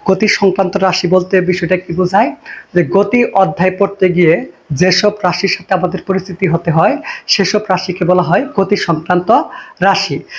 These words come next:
তো প্রথমে আমরা দেখব যে গতি সংক্রান্ত রাশি কি কি রাশি। একটা হচ্ছে দূরত্ব, সরণ, দ্রুতি, ত্বরণ, মন্দন,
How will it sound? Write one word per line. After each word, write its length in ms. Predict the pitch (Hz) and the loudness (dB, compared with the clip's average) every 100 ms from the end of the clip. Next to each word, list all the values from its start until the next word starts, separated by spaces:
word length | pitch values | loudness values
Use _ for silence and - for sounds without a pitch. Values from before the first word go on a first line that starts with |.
| - | -8
তো 100 | - | -4
প্রথমে 640 | 165 214 214 214 202 165 - | 0 0 2 4 4 2 0
আমরা 180 | 185 196 | 0 2
দেখব 260 | 180 196 | 2 2
যে 120 | 180 185 | 2 2
গতি 280 | 185 - | 2 0
সংক্রান্ত 500 | 214 202 185 196 196 | 0 0 0 0 0
রাশি 360 | 208 180 175 - | 0 0 -2 -4
কি 180 | - 220 | 0 0
কি 160 | - | 2
রাশি। 400 | 170 165 - 147 - - - - | 0 0 -4 -8 -10 -16 -12 -6
একটা 180 | - | -2
হচ্ছে 200 | 185 185 | 0 0
দূরত্ব, 640 | 165 180 185 180 175 170 - - | 2 2 2 0 0 2 0 -6
সরণ, 520 | - 185 180 165 170 - - - | -2 2 2 2 0 -4 -10 -2
দ্রুতি, 480 | 156 185 185 170 170 - - | 2 2 2 2 2 -4 -2
ত্বরণ, 400 | 185 175 165 175 175 - _ | 2 4 4 0 -4 -16 _
মন্দন, 480 | 165 175 165 170 247 | 2 4 4 2 0